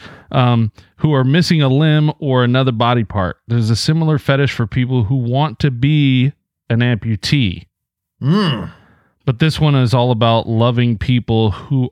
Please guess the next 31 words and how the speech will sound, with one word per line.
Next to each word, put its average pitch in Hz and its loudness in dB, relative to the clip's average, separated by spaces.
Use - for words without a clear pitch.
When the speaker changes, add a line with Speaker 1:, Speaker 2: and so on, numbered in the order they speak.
Speaker 1:
are, 101 -2
there's 110 -2
another 139 2
one 92 -2
for 120 -4
people 101 -2
who 95 -2
wanna 104 0
be 78 -8
an 73 -10
amputee. - -16
But 113 -8
this 143 2
one 131 2
is 110 2
all 107 2
about 101 0
loving 127 2
people 120 0
who 117 0
are 101 2
missing 117 0
part 107 -2
of 92 -4
their 95 -2
body. 85 -6
So 104 0
Speaker 2:
So, 147 0
Speaker 1:
tip 151 0
Speaker 2:
okay. 110 0
Speaker 1:
for, 135 0